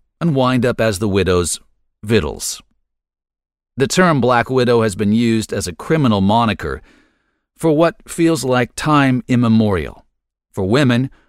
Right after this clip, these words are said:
who kill their husbands on the sly, making the killings appear as an accidental death. Now, unlike our arachnid friends, their impetus isn't a meal, but rather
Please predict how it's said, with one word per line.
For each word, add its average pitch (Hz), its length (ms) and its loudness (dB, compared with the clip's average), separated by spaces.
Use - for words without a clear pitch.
who 151 100 -6
kill 175 240 2
their 143 140 2
husbands 101 480 -2
on 107 180 0
the 101 80 0
sly, 131 600 -2
making 113 320 2
the 95 80 -2
killings 113 480 0
appear 110 420 0
as 95 220 -2
an 101 200 -4
accidental 113 600 -2
death. 90 440 -6
Now, 147 300 2
unlike 170 560 4
our 120 500 2
arachnid 123 760 2
friends, 113 760 -2
their 127 180 -2
impetus 135 600 0
isn't 190 280 4
a 147 80 2
meal, 127 560 0
but 123 140 0
rather 139 400 2